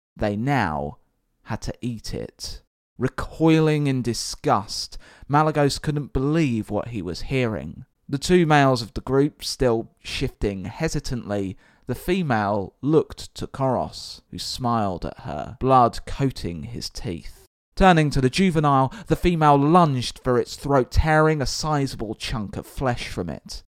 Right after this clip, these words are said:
The two males winced as the female threw the flesh into the air and caught it, swallowing it whole. Sickened and angry,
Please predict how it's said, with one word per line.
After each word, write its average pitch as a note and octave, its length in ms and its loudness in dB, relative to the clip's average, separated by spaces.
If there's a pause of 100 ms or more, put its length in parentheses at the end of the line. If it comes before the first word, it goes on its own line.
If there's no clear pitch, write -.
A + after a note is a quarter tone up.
(180)
The B2+ 80 -6
two D3+ 240 2
males A2 420 -4
winced - 640 -4 (220)
as C3+ 160 -4
the B2+ 80 -4
female C#3+ 500 0
threw E3 500 2
the D3 120 0
flesh B2 440 -4
into B2 220 -8
the B2 160 -4
air A#2 300 -2 (200)
and B2 200 -8
caught D3+ 420 -4
it, - 320 -8 (180)
swallowing A#2 680 -2
it D#2 140 -10
whole. G2 600 -4 (180)
Sickened G#2+ 840 -6 (180)
and A2+ 220 -4 (100)
angry, B2+ 680 -4